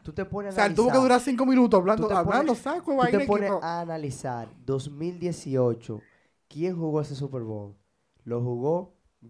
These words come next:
Speaker 1: Jared Goff con el equipazo de los Rams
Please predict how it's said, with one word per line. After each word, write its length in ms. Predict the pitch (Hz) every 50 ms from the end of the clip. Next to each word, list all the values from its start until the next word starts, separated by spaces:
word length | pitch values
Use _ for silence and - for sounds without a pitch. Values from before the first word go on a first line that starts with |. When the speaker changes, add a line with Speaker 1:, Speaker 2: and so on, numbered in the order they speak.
| 107 107
Speaker 1:
Jared 360 | 131 143 151 156 165 156 131
Goff 400 | 127 160 180 180 170 170 - - _ _ _ _ _ _ _ _ _ _ _ _ _ _ _
con 200 | - 120 120 120
el 80 | 123 123
equipazo 600 | 120 120 120 117 113 - - 143 135 139 131 147
de 80 | 139 139
los 120 | 139 131
Rams 460 | 135 160 156 147 139 143 - - -